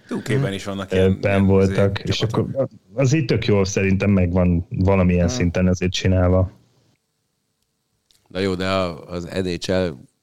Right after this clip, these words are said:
Speaker 4: éppen aktuális verziójában nem tudom rendesen lemodellezi, mert mondjuk az utóbbi időben általában a gép nyer.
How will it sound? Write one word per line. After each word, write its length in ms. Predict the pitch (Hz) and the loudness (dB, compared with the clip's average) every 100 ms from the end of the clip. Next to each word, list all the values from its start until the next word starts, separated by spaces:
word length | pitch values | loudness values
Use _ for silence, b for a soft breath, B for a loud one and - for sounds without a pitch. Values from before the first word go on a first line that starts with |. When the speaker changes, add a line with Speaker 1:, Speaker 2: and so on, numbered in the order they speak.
| _ _ _ | _ _ _
Speaker 4:
éppen 320 | - 90 - 90 | -6 -4 -4 -4
aktuális 600 | 90 - 92 92 92 - | -2 -2 0 0 -2 -4
verziójában 1160 | 87 85 92 90 92 92 90 92 92 87 71 | -6 -4 -6 -4 -2 -2 -2 0 0 0 -2
nem 180 | 92 95 | -4 -4
tudom 260 | 82 85 85 | -4 -6 -6
rendesen 420 | 82 80 82 85 | -6 -6 -4 -2
lemodellezi, 760 | 82 85 90 113 120 87 92 92 | 0 0 -2 -2 -2 -4 -6 -4
mert 240 | 85 90 | -2 -2
mondjuk 260 | 87 90 87 | -2 -4 -2
az 80 | 87 | -2
utóbbi 460 | 95 90 85 90 | -2 -2 -2 0
időben 380 | 90 90 90 92 | 0 0 2 2
általában 520 | 87 82 - 82 82 | 0 -2 -4 -2 -2
a 60 | 80 | -2
gép 280 | 76 69 - | -4 -6 -8
nyer. 280 | 69 71 | -12 -12